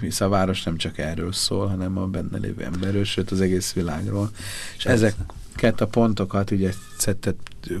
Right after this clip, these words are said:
Speaker 1: pontokba, ellentétes egységek, vagy egységben álló ellentétek, paradoxonokat tárgyalunk most, és még mielőtt a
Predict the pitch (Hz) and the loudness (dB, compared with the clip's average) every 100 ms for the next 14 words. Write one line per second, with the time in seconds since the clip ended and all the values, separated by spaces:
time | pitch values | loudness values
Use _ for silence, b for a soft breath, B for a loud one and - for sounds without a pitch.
0 | 104 107 98 92 85 87 92 95 B B | 0 2 2 0 -2 0 0 0 B B
1 | B B B - - 107 101 95 92 - | B B B -12 0 4 6 4 2 0
2 | 95 87 - 87 90 - - - - - | 0 0 -2 -4 0 -2 -2 -6 -12 -8
3 | - 104 - - 90 87 87 - - 82 | 2 2 2 2 2 2 -2 -4 -6 -2
4 | 92 101 - 92 87 85 87 98 98 95 | 0 0 2 2 0 -2 0 2 2 2
5 | 95 90 92 92 - - - 92 - 101 | -2 0 -2 -2 -6 -10 -6 0 4 4
6 | 143 196 - 101 101 - 95 - 92 95 | 4 2 -2 0 -2 -2 -6 -2 0 2
7 | 101 95 95 101 104 - - 92 - 95 | 2 2 0 0 0 0 -2 -2 0 2
8 | 90 98 B B B B - 101 98 92 | 2 0 B B B B 0 4 4 2
9 | - 98 95 | 0 4 4